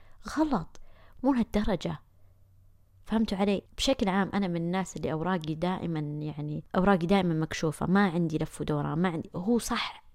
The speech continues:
على حسب، بس في مواقف معينة ما لها سنة أبد. فشوي تغيرت ن-، وجهة نظري. مو شرط يكون ضعف، لأني أنا دائما أحس اللي فيهم دهاء وكذا، فهمتوا؟ وأساليب ملتوية وما أدري وشو، يا ضعيفين يا نصابين،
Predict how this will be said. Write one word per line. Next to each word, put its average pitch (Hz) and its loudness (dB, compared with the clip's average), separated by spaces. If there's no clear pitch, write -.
على 175 0
حسب، 156 -4
بس 208 -2
في 240 2
مواقف 220 2
معينة 190 0
ما 214 -2
لها 262 -6
سنة 180 -2
أبد. 165 2
فشوي 277 0
تغيرت 180 0
ن-، 156 -6
وجهة 156 -6
نظري. 151 -6
مو 247 4
شرط 202 -4
يكون 180 -4
ضعف، 175 4
لأني 208 4
أنا 226 6
دائما 220 0
أحس - -10
اللي - -14
فيهم 175 -4
دهاء 156 -2
وكذا، 160 -6
فهمتوا؟ 160 -6
وأساليب 170 -4
ملتوية 160 -2
وما 160 -4
أدري - -8
وشو، 180 -6
يا 226 2
ضعيفين 226 2
يا 214 4
نصابين، 165 -2